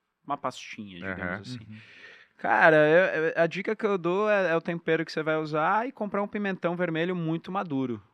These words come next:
Speaker 3: Uhum.
Speaker 1: pimentão importa bastante, o ingrediente principal tem que tá no jeito. E cozinhar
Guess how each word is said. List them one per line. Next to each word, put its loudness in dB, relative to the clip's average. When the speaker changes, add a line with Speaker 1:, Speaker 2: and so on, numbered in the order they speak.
Speaker 3:
Uhum. -18
Speaker 1:
pimentão -6
importa -6
bastante, -8
o -4
ingrediente -6
principal -6
tem -14
que -20
tá -4
no -4
jeito. -4
E -8
cozinhar 0